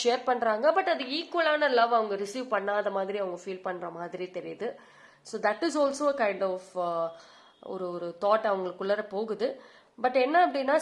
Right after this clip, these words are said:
still அவங்க ஒரு பாசிட்டிவ் கேரக்டர் and ஒரு பிராக்டிக்கல் நேச்சர் இருக்கக்கூடிய நபரா இருக்-, இரு-, இருக்க வாய்ப்புகள் அதிகம். அப்படிப்பட்ட நபர் தான் நீங்க வந்துட்டு, ஆம், அ, அ, உங்க பார்ட்னர் அப்படிப்பட்ட நபரா இருந்தாங்கன்னா definitely இந்த பைல் உங்களுக்கு பொருந்தும்.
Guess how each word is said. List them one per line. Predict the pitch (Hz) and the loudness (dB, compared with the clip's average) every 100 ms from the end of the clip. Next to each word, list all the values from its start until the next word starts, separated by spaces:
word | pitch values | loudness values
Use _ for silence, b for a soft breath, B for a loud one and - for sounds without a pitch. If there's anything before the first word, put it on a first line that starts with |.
| - | 0
still | 330 339 | 0 4
அவங்க | 262 247 | 4 4
ஒரு | 226 220 | 2 2
பாசிட்டிவ் | 220 269 311 294 311 | 2 0 -2 -4 -4
கேரக்டர் | 277 196 214 220 247 226 | -2 -2 -2 -2 0 2
and | 208 196 | 0 -2
ஒரு | 190 196 | -6 0
பிராக்டிக்கல் | 220 220 285 285 254 | -2 -2 -4 -2 0
நேச்சர் | 220 214 240 220 | -4 -4 -2 -2
இருக்கக்கூடிய | 190 220 220 208 | -4 -10 -8 -6
நபரா | 196 180 190 202 | -4 -2 -2 0
இருக்-, | 185 185 - | -2 -6 -12
இரு-, | - 196 - - | -10 -8 -8 -8
இருக்க | 202 202 208 | -8 -6 -2
வாய்ப்புகள் | 185 180 180 226 214 | 0 0 0 0 0
அதிகம். | 180 214 185 240 B B B B - | -2 -4 -4 -6 B B B B -4
அப்படிப்பட்ட | 220 370 381 330 320 339 | -2 0 2 2 4 4
நபர் | 277 233 254 262 | 4 2 0 0
தான் | 262 | -2
நீங்க | 247 233 220 202 | -2 -2 -2 -2
வந்துட்டு, | 208 214 254 262 262 254 B B B | -4 -4 0 2 2 0 B B B
ஆம், | - 202 196 190 190 190 180 - - | 0 2 2 0 -6 -8 -10 -10 -8
அ, | 190 180 - - - | -6 -6 -6 -6 -6
அ, | - - - | -8 -8 -6
உங்க | 226 | -6
பார்ட்னர் | 208 226 262 262 | 0 2 4 2
அப்படிப்பட்ட | 226 254 254 277 | 2 -2 0 0
நபரா | 226 208 240 | 0 2 2
இருந்தாங்கன்னா | 214 226 233 196 190 277 208 | 2 0 -2 0 0 0 -2
definitely | - 269 269 302 | -2 -6 -4 -4
இந்த | 254 196 | -4 -2
பைல் | 185 190 | -2 -2
உங்களுக்கு | 196 180 175 185 | -2 -4 -8 -10
பொருந்தும். | 180 180 185 202 277 b | -8 -6 -6 -6 -8 b